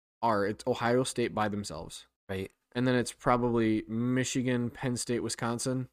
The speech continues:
Speaker 2: Yep.
Speaker 1: And I think Michigan and Penn State are a little ahead of Wisconsin.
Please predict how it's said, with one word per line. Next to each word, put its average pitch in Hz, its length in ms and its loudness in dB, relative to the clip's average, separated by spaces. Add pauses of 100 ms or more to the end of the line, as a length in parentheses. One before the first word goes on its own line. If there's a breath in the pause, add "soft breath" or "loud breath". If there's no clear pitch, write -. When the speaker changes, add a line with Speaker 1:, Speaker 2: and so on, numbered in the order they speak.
Speaker 2:
Yep. 101 120 -4 (240)
Speaker 1:
And 131 80 0
I 131 40 4
think 131 140 2
Michigan 127 600 2
and 113 200 -4
Penn 123 200 -2
State 117 240 0
are 110 100 2
a 101 40 0
little 107 280 0
ahead 107 140 -4
of 110 40 -2
Wisconsin. 101 680 -6